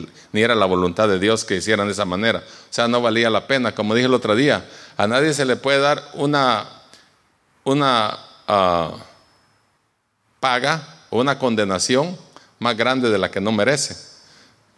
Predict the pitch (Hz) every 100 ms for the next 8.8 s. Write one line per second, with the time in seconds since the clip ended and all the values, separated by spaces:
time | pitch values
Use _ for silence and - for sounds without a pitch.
0 | _ - 110 101 98 98 117 123 117 120
1 | 127 120 110 98 - - - - 95 95
2 | 95 98 - 98 95 92 113 110 107 95
3 | 95 95 113 104 110 113 113 - 104 90
4 | - - _ - 110 - 104 92 110 110
5 | 123 117 107 98 95 113 117 104 113 120
6 | 117 107 127 127 113 98 120 123 117 117
7 | 110 107 190 139 98 95 95 101 113 113
8 | 113 123 120 117 143 160 117 -